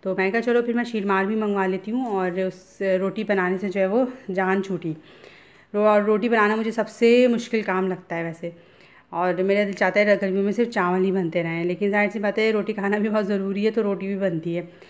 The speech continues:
तो गर्मियों के हवाले से जो है वो ये कहना है कि पानी का इस्तेमाल जो है वो ज़्यादा करें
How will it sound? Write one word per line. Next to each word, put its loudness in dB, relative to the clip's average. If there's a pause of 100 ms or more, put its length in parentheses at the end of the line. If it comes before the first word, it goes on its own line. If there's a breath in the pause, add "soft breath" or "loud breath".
(220 loud breath)
तो -2
गर्मियों 2
के 2
हवाले 2
से -4
जो -2
है 0
वो -2
ये -4
कहना 0
है 2
कि -4
पानी 0
का -2
इस्तेमाल -2
जो -6
है 0
वो -4
ज़्यादा -4
करें -2